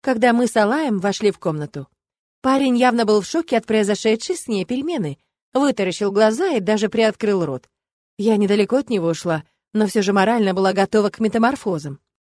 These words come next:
Осмотревшись в отремонтированной комнате, я признала,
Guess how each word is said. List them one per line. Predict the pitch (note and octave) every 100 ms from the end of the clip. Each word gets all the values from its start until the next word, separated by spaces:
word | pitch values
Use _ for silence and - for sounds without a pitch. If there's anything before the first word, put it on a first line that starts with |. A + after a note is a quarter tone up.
| _ -
Осмотревшись | C4+ C#4+ D#4 F#4 G#4 - D#4+ -
в | C4
отремонтированной | D4+ C#4+ C#4 A#3 C4+ A3+ A3+ A3+
комнате, | G4 E4+ B3 A#3+
я | A#3 F#4
признала, | F#4+ C4 F3+ D3 D3